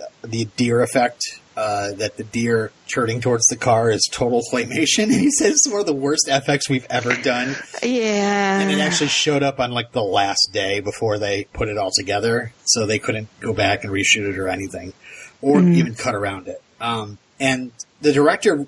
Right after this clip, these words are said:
Speaker 1: only wanted Amy Adams for, like, the close-up, but the rest of that scene is all stunt woman. Like, he's like, "I'm not gonna make her walk around in the rain, you know, for take after take. We'll just use a stunt woman." So the stunt woman that actually,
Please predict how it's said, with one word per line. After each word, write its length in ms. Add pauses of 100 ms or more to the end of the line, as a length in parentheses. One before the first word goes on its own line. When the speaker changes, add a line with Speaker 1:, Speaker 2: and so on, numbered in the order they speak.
(160)
Speaker 1:
only 260
wanted 340
Amy 320
Adams 360 (120)
for, 140
like, 220
the 60
close-up, 640 (280)
but 240
the 140
rest 360
of 60
that 180
scene 280
is 180
all 260
stunt 320
woman. 240 (140)
Like, 160 (100)
he's 280
like, 140
"I'm 140
not 160
gonna 140
make 220
her 180 (200)
walk 300
around 280
in 80
the 100
rain, 400 (180)
you 100
know, 180
for 220 (120)
take 240
after 240
take. 320
We'll 80
just 220
use 160
a 40
stunt 240
woman." 140
So 140
the 80
stunt 280
woman 220
that 140
actually, 500